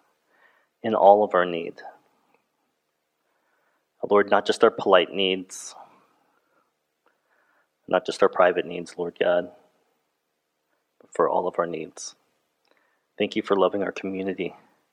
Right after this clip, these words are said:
Lord, thank you for the opportunity to participate in your mission,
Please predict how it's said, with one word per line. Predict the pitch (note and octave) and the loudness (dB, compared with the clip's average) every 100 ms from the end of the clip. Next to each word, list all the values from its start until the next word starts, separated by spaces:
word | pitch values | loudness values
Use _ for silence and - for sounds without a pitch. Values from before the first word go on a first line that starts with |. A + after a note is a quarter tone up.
| _ _ _ _ _ _ _ _ _ _ _ _ _ _ _ _ _ _ _ _ _ _ _ _ - | _ _ _ _ _ _ _ _ _ _ _ _ _ _ _ _ _ _ _ _ _ _ _ _ -10
Lord, | A2 G#2 G#2 G2+ | -6 4 4 4
thank | G#2 G2+ | -4 -4
you | - | -8
for | - | -6
the | G#2 | -4
opportunity | G2 - - - G2 F2+ | -4 -4 -8 -6 -6 -6
to | - | -6
participate | - - - - - - F2+ - | -8 -6 -6 -6 -14 -12 -10 -10
in | G2+ F#2+ | -12 -6
your | F#2+ F#2+ | -4 -2
mission, | F2+ - E2 | -4 -6 -8